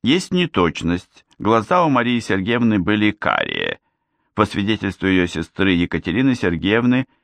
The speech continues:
и дочери поэтессы Головачевой. Хелемский. Ветви одного ствола.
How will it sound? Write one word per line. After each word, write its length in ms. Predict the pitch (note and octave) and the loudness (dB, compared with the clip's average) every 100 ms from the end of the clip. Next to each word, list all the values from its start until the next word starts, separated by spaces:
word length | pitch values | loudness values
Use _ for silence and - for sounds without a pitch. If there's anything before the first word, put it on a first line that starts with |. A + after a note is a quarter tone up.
| _ _ | _ _
и 80 | E3 | 0
дочери 440 | C#3+ C#3 - A2+ | 2 2 2 -2
поэтессы 960 | - F2+ F2 - A2+ A2 - G2 F#2+ - _ _ | 0 2 2 2 0 0 -4 -2 -2 -4 _ _
Головачевой. 920 | F#2 A2 A2 G#2 G#2 - B1 G#1+ G1+ - _ _ _ _ _ _ _ _ _ _ _ _ _ _ _ _ _ _ _ _ _ _ - | 0 2 2 0 -2 -2 -2 -2 -4 -8 _ _ _ _ _ _ _ _ _ _ _ _ _ _ _ _ _ _ _ _ _ _ -4
Хелемский. 840 | C#3+ C3+ A#2+ G#2+ G#2 - G#2+ G2+ D#2 | 2 4 4 2 0 0 4 4 2
Ветви 480 | A2 E3 - C#3+ | 2 0 2 2
одного 460 | C3+ G#2+ G#2 G#2 A#2 | 4 4 2 4 2
ствола. 600 | - - F#2+ D#2+ G1+ A#1 | -2 0 2 4 2 0